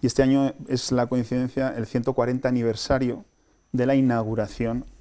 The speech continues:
del recorrido y el tren del, el viaje del Orient Express, el París-Constantinopla-Estambul. Y por eso se eligió, porque, a ver, el Orient Express,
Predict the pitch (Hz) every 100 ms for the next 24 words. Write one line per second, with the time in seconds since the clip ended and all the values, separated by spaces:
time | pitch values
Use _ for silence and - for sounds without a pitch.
0 | - 120 110 104 101 104 98 107 113 117
1 | 107 98 101 90 104 104 98 104 101 107
2 | 110 127 - 107 104 101 104 95 - 117
3 | 104 - 120 113 117 117 120 113 - -
4 | 127 113 - 117 117 117 117 120 - 110
5 | 120 127 _ - - - - - _ 139
6 | 117 110 107 101 - 110 107 110 - 120
7 | 123 - 151 - 107 107 104 101 107 104
8 | 104 110 113 107 - 117 -